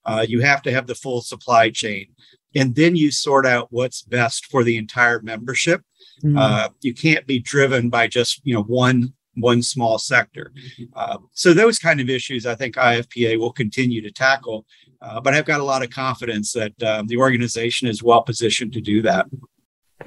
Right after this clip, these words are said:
Speaker 2: Oh, so like, um,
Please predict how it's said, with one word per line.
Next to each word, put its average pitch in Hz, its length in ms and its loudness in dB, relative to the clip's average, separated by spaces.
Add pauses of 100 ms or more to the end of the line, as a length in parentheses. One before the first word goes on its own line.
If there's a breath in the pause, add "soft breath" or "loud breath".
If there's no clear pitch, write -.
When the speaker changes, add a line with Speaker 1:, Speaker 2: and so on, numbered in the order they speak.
(1080 loud breath)
Speaker 2:
Oh, 208 180 8
so 208 300 4
like, 180 360 2
um, 160 540 0